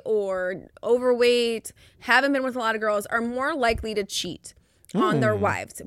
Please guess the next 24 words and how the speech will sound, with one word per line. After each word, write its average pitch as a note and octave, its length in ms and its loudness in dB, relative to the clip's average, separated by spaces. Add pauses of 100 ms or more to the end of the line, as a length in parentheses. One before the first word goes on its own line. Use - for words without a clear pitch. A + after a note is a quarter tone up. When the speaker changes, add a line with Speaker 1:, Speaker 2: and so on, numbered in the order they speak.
(120)
Speaker 1:
because B3+ 540 0
Speaker 2:
Mm-hmm. F#3+ 600 -4
Speaker 1:
they've B3+ 300 4
only D4+ 320 -6
been C4 320 0
given G#3+ 580 0
what G#3+ 440 -4 (280)
they A#3 160 6
could G#3 360 -4
get. - 260 -4 (280)
Hotter F4+ 360 6
guys, G#3+ 460 2 (440)
been C#4+ 300 2
through C#4+ 240 -4
the B3+ 100 -2
ringer. F#3 380 -2
They G3 180 2
get B3+ 200 2
it A#3+ 180 0
when, G#3+ 160 -4 (180)
overall. C#4 460 -2 (640)
If B3+ 160 -6
you're D#4+ 160 -4
hotter, G#3 540 -2